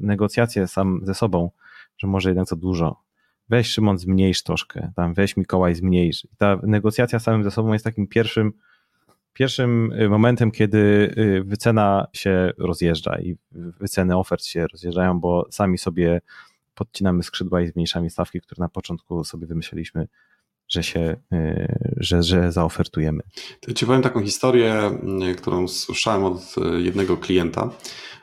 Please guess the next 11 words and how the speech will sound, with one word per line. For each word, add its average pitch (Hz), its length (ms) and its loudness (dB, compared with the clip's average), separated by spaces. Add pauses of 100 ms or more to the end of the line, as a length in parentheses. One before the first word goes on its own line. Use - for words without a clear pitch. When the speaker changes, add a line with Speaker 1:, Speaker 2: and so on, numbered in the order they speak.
(340)
Speaker 2:
y, - 40 -4
który 101 280 -2
powiedział, 95 880 2 (440)
y, - 20 -14 (200)
no, 185 180 4
że 104 120 0
na 95 80 2
jakiejś 80 220 -4
grupie 80 420 -2 (160)
na 82 120 -6
Facebooku 90 580 -2